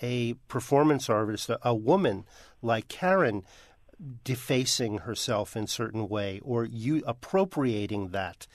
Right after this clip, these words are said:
in order to make really the opposite kind of statement. I mean, it really does depend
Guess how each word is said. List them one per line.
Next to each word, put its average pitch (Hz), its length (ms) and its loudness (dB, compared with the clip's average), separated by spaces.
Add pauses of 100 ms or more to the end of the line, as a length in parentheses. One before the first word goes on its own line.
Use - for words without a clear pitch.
(280)
in 117 120 2
order 123 220 4
to 123 160 -6
make 120 340 0 (320)
really 170 300 2
the 117 220 -2
opposite 131 520 0
kind 101 280 -6
of - 80 -10
statement. 101 580 -8 (320)
I 113 60 -4
mean, 131 160 2
it 123 100 -2
really 160 460 2
does 139 360 0
depend 120 480 -4